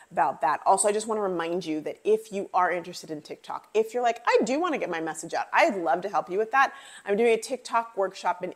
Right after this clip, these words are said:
eight days. That's a week from Wednesday. It's live, or you'll get the recording. It's only twenty dollars, so it's super, super affordable. And you're gonna get the ins and outs of how to either ignite yourself on TikTok or how to get started on TikTok and really dive in.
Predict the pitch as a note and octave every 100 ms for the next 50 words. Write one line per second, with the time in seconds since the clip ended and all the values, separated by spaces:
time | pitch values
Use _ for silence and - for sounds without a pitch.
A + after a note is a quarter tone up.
0 | - F3 - E3 C#3 C#3+ C#3 D#3 D3+ F3+
1 | - A#3+ A3+ G3 G3+ F#3 D#3+ D#3+ - -
2 | - F#3 F3+ F3+ F#3 F3+ F3 F3+ - G3
3 | F#3+ F3 E3+ E3+ E3 - E3+ D#3+ D#3+ D3+
4 | - - - F#3+ D4 B3 G#3+ F3+ D3+ D#2
5 | - - F#3 - - B3+ B3+ C4 A#3+ A3
6 | F#3+ - E3 D#3 D3+ D3+ D3+ - - _
7 | - G3+ G3+ G3 G#3 B3 C#4 G#3+ A3+ A3
8 | - G3 F#3 F#3 F3+ - D#3+ - F#3 F3+
9 | - - F3+ F3 - E3+ D#3 D3+ - A#3+
10 | D#4 C#4 C#4+ C#4 D#4 C4+ D4+ D4 D4+ -
11 | - - F#3+ G3+ F#3 F3+ - - - F3+
12 | F3+ D#3 - D#3 - D#3 D3 - _ -
13 | _ - F3+ F3+ F#3 F3+ E3+ D#3+ D#3+ D3+
14 | F#2 G#2+